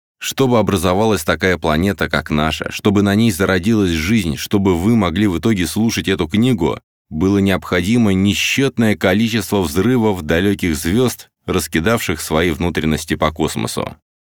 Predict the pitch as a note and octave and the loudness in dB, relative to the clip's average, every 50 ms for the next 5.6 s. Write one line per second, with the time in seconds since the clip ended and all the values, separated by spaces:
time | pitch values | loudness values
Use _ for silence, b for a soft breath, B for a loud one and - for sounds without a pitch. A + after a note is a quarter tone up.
0 | _ _ _ - - - - - C#3+ D3 C#3 A#2+ - - A#2 A#2+ C3 C3 A2+ A2 | _ _ _ -16 -12 -8 -6 -2 -2 -2 -2 -2 -4 -2 0 0 2 2 2 2
1 | A2+ A#2+ B2+ B2 A2+ G2 - G#2 G2 G#2 F#2+ D#2+ E2 A2+ B2 B2+ B2+ A#2+ G#2+ - | 2 2 2 0 0 0 -2 -2 0 0 -2 0 0 2 2 2 2 2 2 0
2 | - G#2 F#2+ F#2 F#2+ F2+ - - B2+ A#2+ A2 G2 A2 A#2+ A2 G#2 F2+ G2+ F#2 D#2+ | 0 -2 -2 -2 -2 -2 -2 0 2 2 2 2 2 2 2 2 0 0 -2 -2
3 | - - A#2+ A2+ G2+ F2 G#2 A#2 G#2+ G2 G2 F2 D#2 G2 G2 G2 A2+ A#2+ A2+ G#2+ | 0 0 2 2 2 2 0 0 0 2 0 0 0 0 0 2 2 2 2 2
4 | G2+ F2+ F2 D#2+ - - - _ - F#2+ E2+ - F#2 F#2 F2+ E2 - F2 D#2 E2+ | 2 0 -2 -4 -8 -14 -12 _ -4 -2 0 0 0 0 0 0 -2 -2 -2 0
5 | E2 D#2+ E2+ G2 G#2+ A2+ - - - - - | 0 0 2 0 0 -2 -2 -4 -4 -6 -6